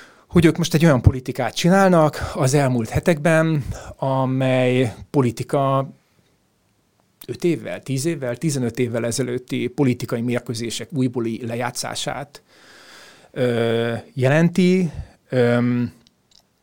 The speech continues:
tehát ezeket a, ezeket a már, már lezajlott mérkőzéseket akarják, ö,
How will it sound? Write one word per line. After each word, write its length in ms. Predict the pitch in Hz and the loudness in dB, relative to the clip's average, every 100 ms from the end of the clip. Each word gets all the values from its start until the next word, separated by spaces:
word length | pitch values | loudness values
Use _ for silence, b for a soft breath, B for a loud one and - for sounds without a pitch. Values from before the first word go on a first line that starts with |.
| _ _ _ | _ _ _
tehát 160 | - 139 | -8 -4
ezeket 380 | 127 127 123 123 | -2 0 0 0
a, 260 | 110 120 | 0 0
ezeket 400 | - 127 131 - | 0 0 2 0
a 40 | 127 | 0
már, 320 | 123 123 143 - | 0 -2 -4 -6
már 320 | 139 135 123 | -2 2 2
lezajlott 640 | 139 170 147 120 117 110 - | 4 4 6 2 2 -2 0
mérkőzéseket 800 | 123 120 131 120 127 131 127 135 | 0 0 -2 -4 -6 -8 -8 -8
akarják, 680 | - 127 127 120 135 - - - | -8 -8 -6 -8 -8 -10 -10 -6
ö, 360 | 127 117 113 | -4 -4 -6